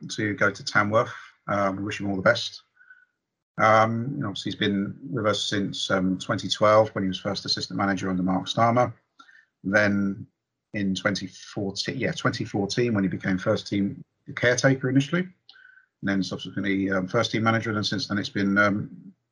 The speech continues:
yeah, it's been, um, what, two promotions, yeah,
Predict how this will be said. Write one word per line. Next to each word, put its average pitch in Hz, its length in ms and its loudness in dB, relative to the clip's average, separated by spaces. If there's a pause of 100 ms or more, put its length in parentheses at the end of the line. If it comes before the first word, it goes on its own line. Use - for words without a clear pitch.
(640)
yeah, 123 140 2
it's 95 100 0
been, 101 240 2
um, 101 480 2 (320)
what, - 160 -12
two 110 180 -6
promotions, 123 760 -2
yeah, 90 80 -10